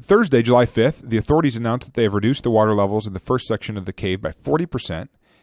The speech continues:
It is now possible to walk through up to the chamber three feet, th-, uh, chamber three from the entrance.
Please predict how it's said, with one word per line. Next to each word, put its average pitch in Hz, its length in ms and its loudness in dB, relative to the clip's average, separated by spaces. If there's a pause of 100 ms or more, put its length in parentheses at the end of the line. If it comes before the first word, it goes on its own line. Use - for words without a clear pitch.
It 107 100 -8
is 104 100 -6
now 131 160 0
possible 120 360 -2
to 104 80 -4
walk 113 260 -2
through 117 340 -4
up 123 180 -4
to 117 80 -16
the 113 80 -8
chamber 120 400 -4
three 151 380 -4
feet, 131 340 -2 (340)
th-, - 280 -8
uh, 110 160 0
chamber 143 320 -2
three 127 320 -2
from 107 180 -8
the 98 160 -10
entrance. - 460 -10